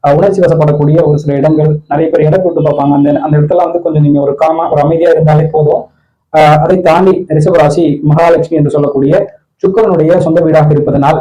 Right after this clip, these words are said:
நீங்க, ஆஹ், பொதுவாக வந்து சுக்கிரன் வந்து, அஹ், புதன்கிழமையில நீச்சமாவார்.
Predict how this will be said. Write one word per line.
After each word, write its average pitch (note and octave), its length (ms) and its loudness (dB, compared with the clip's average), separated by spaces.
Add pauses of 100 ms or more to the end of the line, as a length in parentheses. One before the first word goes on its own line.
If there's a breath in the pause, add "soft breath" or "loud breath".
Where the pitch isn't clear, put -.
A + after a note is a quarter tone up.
(160)
நீங்க, C#3+ 240 0 (560)
ஆஹ், C#3+ 340 2 (240)
பொதுவாக F#3+ 340 2
வந்து E3+ 260 2 (180)
சுக்கிரன் F3+ 340 -2
வந்து, D#3+ 200 2 (200)
அஹ், D3+ 200 2
புதன்கிழமையில D#3 540 0
நீச்சமாவார். D3 460 0